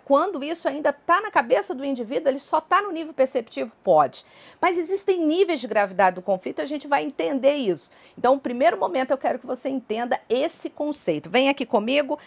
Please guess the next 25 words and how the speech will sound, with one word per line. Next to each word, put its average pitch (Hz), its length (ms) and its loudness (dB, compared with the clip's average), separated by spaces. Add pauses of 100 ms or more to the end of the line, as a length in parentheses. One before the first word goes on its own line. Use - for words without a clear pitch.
(120)
que - 80 -4
a 220 60 2
gente 254 220 -2
vai 247 140 8
reforçá-lo. 226 800 4
Olha 247 160 6
só, 165 240 6
conflito 330 920 2 (1400)
é 285 120 8
um 311 100 4
processo 294 1040 4 (220)
que 240 100 -6
tem 214 260 -2
início, 247 600 -2 (400)
veja, 214 600 2 (120)
que - 160 -8
é 156 60 6
a 165 60 4
fase 240 420 2
inicial 196 580 4
dele, 175 480 -2 (800)
é - 80 0
a 165 60 2
fase 220 380 4
inicial, 170 680 -4